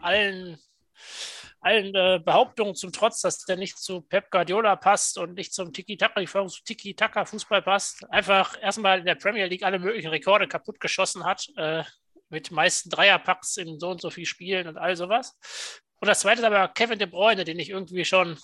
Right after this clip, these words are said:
in den letzten zehn Jahren einen der besten Spieler oder sogar den weltbesten Spieler finde, wie der im Mittelfeld aufzieht und welche Schnittstellenpässe der immer wieder spielt, sowohl für Belgien als auch für Manchester City. Ähm,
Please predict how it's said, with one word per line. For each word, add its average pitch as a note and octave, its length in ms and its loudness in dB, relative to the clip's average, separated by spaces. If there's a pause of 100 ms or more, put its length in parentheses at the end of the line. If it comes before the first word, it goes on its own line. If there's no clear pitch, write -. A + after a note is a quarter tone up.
in E3 80 -10
den D#3+ 80 -4
letzten F3 360 -2 (220)
zehn G#3 340 2
Jahren F#3 400 4
einen E3 320 -4
der D#3+ 140 0
besten - 460 -2
Spieler F#3+ 360 0
oder D#3+ 140 0
sogar E3 240 0
den D#3+ 280 -8
weltbesten E3 500 -2
Spieler E3+ 460 2 (680)
finde, G3 520 2
wie F3+ 80 -4
der G3 140 4
im F3 80 2
Mittelfeld F#3 720 -2 (200)
aufzieht F#3+ 560 -2
und E3 240 -4
welche F3 400 2 (360)
Schnittstellenpässe F#3+ 800 2
der F3+ 100 0
immer F#3 160 0
wieder F3+ 180 0
spielt, F#3+ 360 -4
sowohl E3+ 240 -8
für F#3 140 -8
Belgien F3 400 0
als E3+ 180 -4
auch E3 120 -4
für E3 280 -2 (120)
Manchester E3 380 -4
City. G3+ 380 -8 (840)
Ähm, D#3+ 380 0